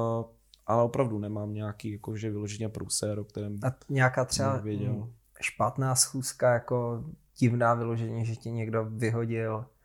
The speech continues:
Speaker 1: Ty, možná ty divné schůzky byly, eh, ještě v tom Ceptru, protože, eh, já jsem měl ty začátky, eh, začátky tam, jo, takže možná tam, eh, <laughs> když jsem třeba volal nebo, eh, na nějaké ty studené kontakty, tak mě prostě třeba <laughs> poslali do prdele nebo tak,
Speaker 2: Hmm.
Speaker 1: jo.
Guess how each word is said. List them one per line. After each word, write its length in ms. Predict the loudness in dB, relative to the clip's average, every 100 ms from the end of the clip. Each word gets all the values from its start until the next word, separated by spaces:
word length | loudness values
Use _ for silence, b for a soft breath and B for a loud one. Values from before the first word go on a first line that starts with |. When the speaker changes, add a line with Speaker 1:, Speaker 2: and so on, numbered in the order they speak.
| B B B B B
Speaker 1:
Ty, 80 | 2
možná 340 | 4 6 6
ty 140 | 4 2
divné 320 | 0 0 -2
schůzky 400 | -2 -4 -4 -2
byly, 640 | -2 0 0 0 0 0 4
eh, 300 | 6 6 4
ještě 220 | -4 -6
v 40 |
tom 180 | -4 -4
Ceptru, 360 | 0 -2 -2 -4
protože, 680 | -4 -4 0 2 2 2 0 0 0
eh, 20 | 0
já 80 |
jsem 140 | 0 0
měl 200 | -2 -4
ty 100 | -4
začátky, 800 | -4 2 2 2 -4 -6 -6 -10 b b -4 0
eh, 40 |
začátky 460 | 0 4 2 2 -4
tam, 360 | 2 4 4
jo, 220 | 2 0 0
takže 260 | -4 -4
možná 420 | -4 -4 2 2
tam, 400 | 4 4 4 0 -6 b b 4
eh, 360 | 6 6 6
<laughs> 180 | 6 6
když 140 | 6
jsem 240 | 6 4 2
třeba 280 | 0 2 2
volal 460 | 2 0 2 2
nebo, 340 | 0 0 -2 -2 B B 2
eh, 880 | 6 10 8 8 6 4 2 0 0
na 140 | 0
nějaké 340 | 0 0 0
ty 120 | 0 0
studené 400 | 4 4 6 4
kontakty, 560 | 0 2 2 2 -4
tak 180 | -4 -6
mě 80 | -10
prostě 300 | -8 -8 -8
třeba 200 | -6 -4
<laughs> 180 | -6 -6
poslali 380 | -4 0 0 0
do 80 | -2
prdele 460 | -4 -2 0 2
nebo 220 | 0 -2
tak, 240 | 0 2 2
Speaker 2:
Hmm. 80 |
Speaker 1:
jo. 120 | 0